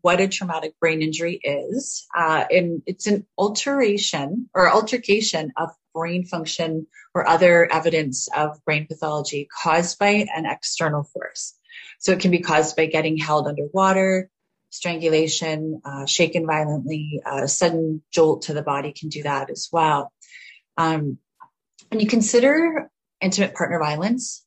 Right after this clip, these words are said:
ninety-two percent of the i-, incidences involve blows to the face, head, and neck. So it's not surprising that most women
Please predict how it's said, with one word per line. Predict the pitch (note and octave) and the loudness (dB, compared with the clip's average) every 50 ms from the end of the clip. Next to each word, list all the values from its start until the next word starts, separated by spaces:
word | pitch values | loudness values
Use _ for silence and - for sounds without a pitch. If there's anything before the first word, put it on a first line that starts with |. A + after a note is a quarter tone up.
| _ _ | _ _
ninety-two | F#3 F3+ F#3 F#3+ F#3+ G#3+ G#3 G#3+ - - A#3 A3 G#3+ G#3+ | 0 2 4 4 2 2 0 -2 -4 -4 -4 -6 -6 0
percent | - A#3+ A#3 A#3 - F3+ D#3+ D#3+ E3+ F3+ | 0 0 0 2 0 -2 -2 -2 -2 -4
of | E3+ E3 | -4 -4
the | E3 D#3 - - | -6 -8 -6 -6
i-, | D3+ D#3+ D#3 - _ _ - | -6 -6 -6 -10 _ _ 0
incidences | D#3+ E3+ F3 F3 - F#3+ E3 D#3+ D#3 D3+ - - C#3+ C#3+ D3 D3+ - - _ _ _ _ _ _ _ | 2 2 2 0 -2 -2 -2 0 -2 -2 -4 -6 -6 -6 -6 -8 -10 -12 _ _ _ _ _ _ _
involve | F3+ E3+ D#3 E3+ E3 D#3+ D#3 - | 0 2 6 6 4 4 2 0
blows | - E3+ E3 E3+ E3+ E3+ E3+ - | 2 4 4 4 4 0 -2 -4
to | - G3 | -4 -2
the | E3+ E3+ | -2 -2
face, | E3+ - - E3 D#3+ D#3 D3+ - - - | -4 -4 -4 -2 -2 -2 -4 -6 -10 -12
head, | - - - E3 D#3 D3+ D3 C#3+ D3+ - _ _ _ _ _ _ _ _ | -14 -10 -4 -2 0 0 0 -2 -6 -10 _ _ _ _ _ _ _ _
and | D#3 D#3 D#3 E3 | -2 -2 0 2
neck. | F3+ E3 - - - - _ _ _ _ _ _ _ _ _ _ | 2 0 0 -2 -6 -12 _ _ _ _ _ _ _ _ _ _
So | - G#3+ F#3+ | 2 2 2
it's | F#3+ F#3+ G3 | 4 4 2
not | F#3+ G3 - - | 2 2 2 -2
surprising | - G#3+ G#3+ - - C#3+ D3+ E3+ F3 - G#3 A3 A3 G#3 | -4 -6 -6 -2 -2 0 0 0 0 -2 -4 -4 -2 -2
that | F#3 F3 E3+ - - _ _ - | -2 -2 -2 -4 -6 _ _ -4
most | E3+ E3+ F3 F#3+ G3+ F#3+ - - E3 | -2 -2 0 0 -2 -4 -6 -8 -8
women | E3 D#3+ E3 F3 F#3+ G#3 A#3 B3+ B3+ | -8 -6 -4 -2 -2 -2 0 -2 -4